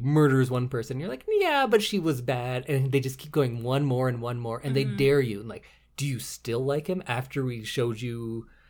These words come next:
Speaker 1: him trying to rape the star of this movie? Do you still like him now?" And then
Speaker 2: Mm-hmm.
Speaker 1: at some point you have to be like, "No, I don't. I was stupid for liking him in the first place."
Speaker 2: Yeah.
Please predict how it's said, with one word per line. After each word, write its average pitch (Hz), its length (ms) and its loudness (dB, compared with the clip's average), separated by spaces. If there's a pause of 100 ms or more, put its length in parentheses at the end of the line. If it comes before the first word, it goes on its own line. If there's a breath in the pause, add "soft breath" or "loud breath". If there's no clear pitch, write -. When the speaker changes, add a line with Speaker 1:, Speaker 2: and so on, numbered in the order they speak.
(140 soft breath)
Speaker 1:
him 135 320 0
trying 123 420 -2
to 113 540 -4
rape 120 480 -4
the 113 140 0
star 113 380 -2
of 107 120 -6
this 110 160 -6
movie? 120 240 -4
Do 123 80 -4
you 107 60 -4
still 107 200 -6
like 107 200 -4
him 107 80 -10
now?" 123 300 -6
And 143 200 0
then 143 120 4
Speaker 2:
Mm-hmm. 143 80 2
Speaker 1:
at 139 100 -4
some 185 180 0
point 147 320 0
you 120 180 -4
have 202 500 -10
to 131 120 -8
be 131 100 -10
like, 117 200 -8
"No, 170 480 2
I 143 140 0
don't. 131 460 -2 (840 loud breath)
I 131 100 0
was 123 160 0
stupid 113 280 -6
for - 100 -10
liking 120 320 -12
him 104 120 -10
in 107 40 -14
the 107 80 -14
first - 320 -20
place." - 320 -20
Speaker 2:
Yeah. 185 280 -14